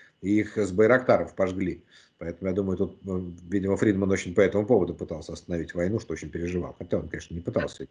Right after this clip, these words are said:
остановить. Вот. Но вот тут все время меня прямо это под-, подкипает. В последнее время очень много было выступлений российской либеральной общественности в связи с их съездом там, и так далее.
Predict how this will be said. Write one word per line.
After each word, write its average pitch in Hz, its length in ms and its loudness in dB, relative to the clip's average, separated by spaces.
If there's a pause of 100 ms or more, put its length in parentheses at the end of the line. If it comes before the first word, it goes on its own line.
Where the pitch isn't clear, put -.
(220)
остановить. 73 480 -16 (680)
Вот. 101 440 8 (200)
Но 139 340 8
вот 127 220 4
тут 170 160 0
все - 160 4
время 180 200 8
меня 117 220 2
прямо 127 320 6
это 113 300 2
под-, - 260 -4
подкипает. 143 540 2
В - 20 -12
последнее 131 300 0
время 127 140 4
очень 120 180 -2
много 117 200 2
было 92 200 0
выступлений 90 460 0
российской 90 380 -4
либеральной 90 380 2
общественности 226 540 0
в - 20 -10
связи 82 280 -8
с - 120 -14
их 78 100 -14
съездом 139 640 4
там, 80 160 -12
и - 80 -20
так 123 140 -6
далее. 175 400 4